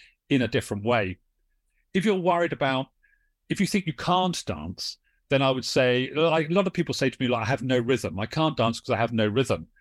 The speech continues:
And I say, "No, that's not true, because your heart beats in a rhythm. Your brain functions in a rhythm. You probably walk in a rhythmic way. You know, you're swinging your arms together rhythmically. If, if you're startled by something, you'll rhythmically jump as a startle reflex." So you do have rhythm.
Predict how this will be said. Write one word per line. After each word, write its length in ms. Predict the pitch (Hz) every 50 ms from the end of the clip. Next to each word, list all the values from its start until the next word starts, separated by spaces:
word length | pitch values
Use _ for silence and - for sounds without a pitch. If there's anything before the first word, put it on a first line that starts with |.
| _ _ _ _ _ -
And 100 | 123 131
I 60 | 123
say, 160 | - - 156
"No, 180 | 139 165 175 170
that's 240 | 151 151 - - -
not 160 | 156 - -
true, 320 | - 160 151 117 90 85 - _ _ _ _ _ _ _ _
because 200 | 139 - 156 143
your 120 | - 143 123
heart 340 | - 160 160 147 123 - -
beats 260 | 123 107 - - -
in 60 | 104
a 60 | 98
rhythm. 340 | 98 104 98 - 87 78 - - - - _ -
Your 140 | 135 123 107
brain 380 | - 147 139 147 143 135 131 113
functions 480 | - - 117 117 113 - 123 101 117
in 60 | 107
a 60 | 98 98
rhythm. 340 | 101 98 - 95 80 - - - - - -
You 120 | 143 131
probably 240 | - 185 165 165 147
walk 420 | 127 123 131 143 147 139 - -
in 60 | 120 107
a 100 | 104 107
rhythmic 400 | 104 120 110 - 113 104 - -
way. 400 | 110 120 123 110 90 82 82 - - - - - - -
You 80 | 135
know, 60 | 123
you're 100 | 120 120
swinging 260 | - - - 147 135 131
your 180 | 120 117 113
arms 360 | 127 123 120 120 113 110 -
together 320 | - 113 113 107 98 107 98
rhythmically. 600 | 110 123 120 - - 98 - - 104 85 82 - - - - - -
If, 200 | 123 - - -
if 120 | - 151 151
you're 80 | 147
startled 600 | - - - - 175 165 165 156 - 131 107 95
by 140 | 95 110 107
something, 480 | 101 - 131 113 101 - 107 98 92 90 - - - - -
you'll 200 | 131 127 120 120
rhythmically 440 | 147 131 - 135 127 110 113 110
jump 420 | 98 - - 147 151 113 92 - - -
as 140 | 110 98 104
a 20 |
startle 400 | - - - 135 117 113 - 127
reflex." 520 | 98 92 95 90 - - 95 87 - - -
So 100 | 139 139
you 120 | 143 135
do 280 | 117 - 160 156 156 131
have 240 | 113 123 117 107
rhythm. 180 | 120 107 95